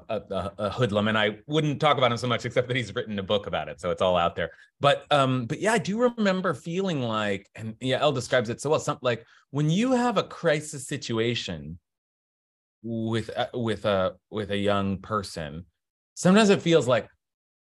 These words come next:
e-, extreme measures requires, get them out, get, just, you know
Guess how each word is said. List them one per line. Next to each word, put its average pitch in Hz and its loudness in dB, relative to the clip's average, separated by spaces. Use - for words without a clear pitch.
e-, 151 -12
extreme 247 4
measures 196 2
requires, 190 4
get 208 2
them 226 4
out, 202 6
get, 160 -6
just, 226 4
you 185 4
know 151 0